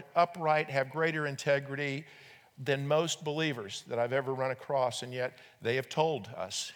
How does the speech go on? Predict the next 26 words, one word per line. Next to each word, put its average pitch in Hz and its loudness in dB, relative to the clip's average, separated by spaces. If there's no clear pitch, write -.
"We 120 -6
just 123 -4
don't 131 -2
believe 151 -8
the 87 -10
same 107 -6
that 101 -16
you 98 -10
did, 95 -6
that 110 -6
you 107 -8
do." 92 -10
And 117 -6
so 147 -2
we're 147 0
still 160 0
praying 185 0
they'll 110 -2
come 131 -6
to 123 -8
faith 143 -2
in 127 -8
Jesus, 131 -6
but 107 -2
their 143 0
lifestyle 151 0